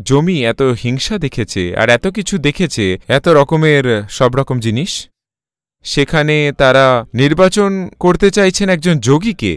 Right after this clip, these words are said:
তাদের মুখ্যমন্ত্রী হিসাবে, যেটা একটু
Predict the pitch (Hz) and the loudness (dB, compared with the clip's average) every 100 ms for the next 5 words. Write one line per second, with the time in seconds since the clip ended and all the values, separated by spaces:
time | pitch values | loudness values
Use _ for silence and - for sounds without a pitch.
0 | - 139 135 143 131 120 - 180 220 175 | 2 4 6 4 4 0 -4 -2 0 0
1 | 143 131 123 123 143 101 98 127 _ 160 | -2 -2 -2 0 0 0 -4 -8 _ -6
2 | 202 208 196 - | 0 2 0 0